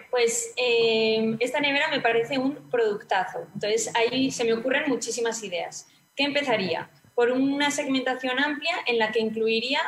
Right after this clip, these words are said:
varias cosas. Entonces, obviamente, incluiría cosas que tengan que ver, pues, eh, con camping, con viajar, con ir a la playa, con las barbacoas, etcétera, porque este tipo de neveras, pues,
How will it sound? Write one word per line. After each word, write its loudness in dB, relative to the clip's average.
varias 0
cosas. -10
Entonces, 0
obviamente, 0
incluiría 0
cosas -2
que -2
tengan -4
que 0
ver, 0
pues, -4
eh, -4
con -6
camping, 0
con -2
viajar, 2
con -4
ir -2
a 0
la -2
playa, 2
con -6
las -4
barbacoas, 0
etcétera, -2
porque -6
este -6
tipo -4
de 0
neveras, 0
pues, -6